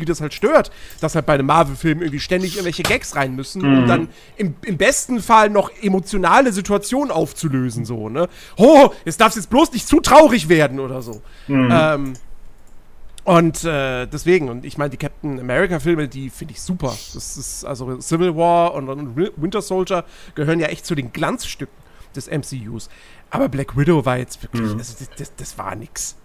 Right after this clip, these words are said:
Speaker 2: Wobei ich
Speaker 1: Und das Ding
Speaker 2: tatsächlich
Speaker 1: ist, der
Speaker 2: Ja.
Speaker 1: nä-, na, wobei, gut, der nächste Film, den, den, den,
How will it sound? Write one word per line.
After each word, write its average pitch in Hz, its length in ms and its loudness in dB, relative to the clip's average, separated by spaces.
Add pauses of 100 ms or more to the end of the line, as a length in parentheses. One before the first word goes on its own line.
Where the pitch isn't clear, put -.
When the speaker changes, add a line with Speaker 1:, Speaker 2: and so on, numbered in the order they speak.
(320)
Speaker 2:
Wobei 113 260 2
ich 110 100 0
Speaker 1:
Und 175 80 4
das 160 100 4
Ding 185 200 4
Speaker 2:
tatsächlich - 320 -2
Speaker 1:
ist, - 800 -18
der 180 80 8
Speaker 2:
Ja. 156 80 4
Speaker 1:
nä-, 185 220 4
na, 233 100 4
wobei, 294 200 8
gut, 254 240 -2 (180)
der 175 100 0
nächste 294 420 0
Film, 277 360 -4
den, 233 240 -8
den, 233 200 -12
den, 214 200 -4